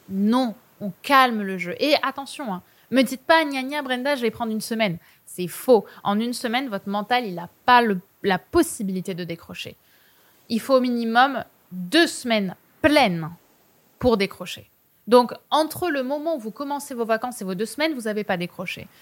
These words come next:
Moi, ce que j'ai envie de, de faire, si vous en avez la possibilité, et je dis bien si vous en avez la possibilité, c'est de prendre trois semaines. Ou au moins, en fait, de, de,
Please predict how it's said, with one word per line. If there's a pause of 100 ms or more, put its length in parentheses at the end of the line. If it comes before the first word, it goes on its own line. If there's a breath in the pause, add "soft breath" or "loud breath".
(400 soft breath)
Moi,
ce
que
j'ai
envie
de,
de
faire,
si
vous
en
avez
la
possibilité,
et
je
dis
bien
si
vous
en
avez
la
possibilité,
c'est
de
prendre
trois
semaines. (920 soft breath)
Ou
au
moins,
en
fait,
de,
de,